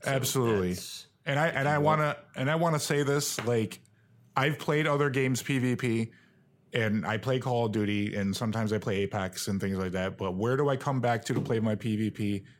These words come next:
Speaker 2: It's Destiny. It's the gunplay. It's the gunplay, the movement. Like, Bungie has nailed that.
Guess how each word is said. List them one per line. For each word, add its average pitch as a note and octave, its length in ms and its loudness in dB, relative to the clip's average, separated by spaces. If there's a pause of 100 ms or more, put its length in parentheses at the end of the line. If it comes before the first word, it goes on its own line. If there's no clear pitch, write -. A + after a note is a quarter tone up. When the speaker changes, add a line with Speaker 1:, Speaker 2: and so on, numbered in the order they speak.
(100)
Speaker 2:
It's - 140 -8
Destiny. G2 580 -4 (480)
It's G2+ 140 -8
the A2 120 -2
gunplay. A2+ 680 -2 (420)
It's - 240 -10 (140)
the A#2+ 100 -4
gunplay, C3+ 580 0
the A2+ 100 0
movement. C3 600 0
Like, G#2+ 320 0
Bungie B2 440 0
has B2+ 240 -2
nailed B2+ 520 0
that. E2+ 280 -4